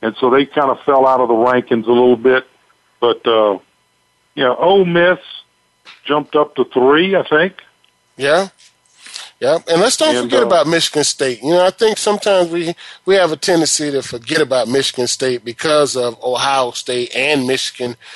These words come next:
Speaker 2: But Michigan State, the number two team in the nation right now, and, uh, and, and well-deserving of, of their ranking.
Speaker 1: Oh, I agree with you, Coach. I think Michigan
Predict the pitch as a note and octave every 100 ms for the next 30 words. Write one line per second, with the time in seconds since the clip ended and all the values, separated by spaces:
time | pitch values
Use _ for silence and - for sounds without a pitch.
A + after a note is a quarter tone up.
0 | - - - A3+ A3 G3+ D4+ - D4 -
1 | C#4 C4 A3 B3 B3 - C4 - B3+ A#3+
2 | A3 G#3+ B3 - E3 C#3+ C3 A#2+ C3+ C#3
3 | _ - - - D3+ D#3 D#3 D3+ D3+ D#3
4 | F3+ G3 G3 G3 D#3+ G3+ B3 B3+ G#3 A#3+
5 | C#4+ C4 E3 D3+ D3+ C#3 C#3 D3 C3 C#3
6 | C3+ C3 - G#2+ F#2 _ _ _ _ _
7 | _ - C3 E3+ G3 F3+ A3 A3+ D#3 B2
8 | - B2 E3+ D3 D3+ F#3+ F3+ D#3+ F3+ D3+
9 | D#3